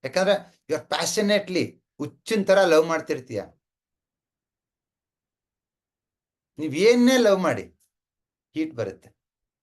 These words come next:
ಕೆಲವ್ರಿಗೆ ಭಜನೆ ಮಾಡೋದು, ಕೆಲವ್ರಿಗೆ ದೇವ್ರ ಪೂಜೆ ಮಾಡೋದು, ಕೆಲವ್ರಿಗೆ ಟ್ರಾವೆಲ್ ಮಾಡೋದು.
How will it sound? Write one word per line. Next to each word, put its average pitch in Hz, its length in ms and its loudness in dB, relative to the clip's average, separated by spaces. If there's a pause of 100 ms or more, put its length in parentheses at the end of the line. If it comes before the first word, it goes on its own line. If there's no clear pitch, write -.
(1200)
ಕೆಲವ್ರಿಗೆ 170 760 -2
ಭಜನೆ 151 320 -4
ಮಾಡೋದು, 113 420 -10
ಕೆಲವ್ರಿಗೆ 135 520 -4
ದೇವ್ರ 131 220 -2
ಪೂಜೆ 127 260 -6
ಮಾಡೋದು, 101 400 -8
ಕೆಲವ್ರಿಗೆ 135 400 -4
ಟ್ರಾವೆಲ್ 127 440 -2
ಮಾಡೋದು. 101 380 -6